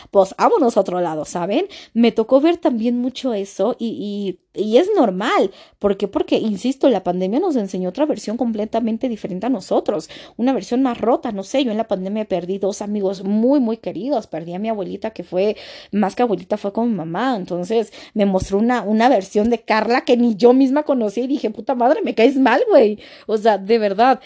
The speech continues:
y quien se haya quedado, yo agradezco a las amistades que todavía conservo, porque también hubo amistades que, que se alejaron durante la pandemia, y qué bueno, qué bueno, la verdad, les deseo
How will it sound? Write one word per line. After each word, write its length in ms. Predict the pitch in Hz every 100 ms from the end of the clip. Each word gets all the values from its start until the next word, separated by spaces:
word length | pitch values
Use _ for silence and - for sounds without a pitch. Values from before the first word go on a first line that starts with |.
| - _
y 160 | 226 208
quien 240 | 233 262
se 120 | 247
haya 220 | 302 359
quedado, 440 | 427 247 208 208 214
yo 140 | 208
agradezco 460 | 277 370 330 262 285
a 40 |
las 160 | 294 269
amistades 460 | 190 185 202 233
que 140 | - 202
todavía 640 | _ - 359 440 285 240
conservo, 500 | 240 226 - 170 196
porque 220 | 220 196
también 420 | 175 190 233 262 -
hubo 200 | 208 220
amistades 460 | 233 196 170 190
que, 240 | - 139 -
que 100 | _
se 120 | 180 180
alejaron 440 | 180 175 185 233
durante 320 | 240 175 170
la 120 | 165
pandemia, 340 | 160 202 269 381
y 20 |
qué 80 | 539 605
bueno, 260 | 370 208 160 _ _ _
qué 100 | 415
bueno, 300 | 392 214 165
la 120 | 165
verdad, 260 | 180 202 214
les 160 | 214 220
deseo 240 | 240 285